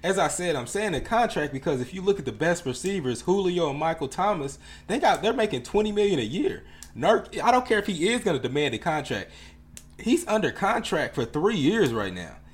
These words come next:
So even if you wanted to boost his salary this year just to keep him up to twenty-five million, all you gotta do is push his guarantees forwards and deal with it next year. You're still under a three-year contract. So even if you go into the trade market with a top three receiver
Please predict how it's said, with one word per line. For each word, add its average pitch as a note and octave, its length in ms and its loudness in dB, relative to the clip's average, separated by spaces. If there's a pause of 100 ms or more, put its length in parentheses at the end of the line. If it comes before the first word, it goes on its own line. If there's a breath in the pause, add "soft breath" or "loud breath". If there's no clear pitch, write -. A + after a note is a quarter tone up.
(180 loud breath)
So F3 160 -2
even C4 240 2
if G#3+ 80 2
you A3 100 0
wanted G#3 240 2
to C3+ 60 2
boost G3 320 2
his F#3+ 180 0
salary F3+ 440 4
this D3+ 360 0
year D3 460 -2 (260 loud breath)
just G3 280 2
to D3 80 -2
keep G#3+ 340 0
him C#3 320 2
up F#3 220 -2
to C3+ 80 0
twenty-five F#3 640 2
million, F#3 260 4
all G3 100 4
you A3+ 60 0
gotta G#3 160 2
do A#3+ 140 -4
is - 100 -2
push A3 240 0
his F3+ 160 -2
guarantees G3 640 -2
forwards G3 540 2 (260 loud breath)
and D#3+ 160 0
deal G#3 240 6
with G#3 120 6
it G3 80 2
next B3 300 -2
year. G#2 220 -2 (360 loud breath)
You're G3 140 0
still A3+ 420 0
under G3 220 0
a D3 60 0
three-year G3 480 0
contract. E3 600 -4 (200 loud breath)
So E3 180 0
even A3+ 540 0
if E3+ 180 -4
you F#3+ 140 -6
go F3+ 320 4
into G3 180 -2
the D#3+ 100 0
trade G#3+ 380 0
market D#3+ 420 0
with D3 140 0
a A#2 80 0
top G#3 400 -4
three G3+ 180 -2
receiver D3 720 0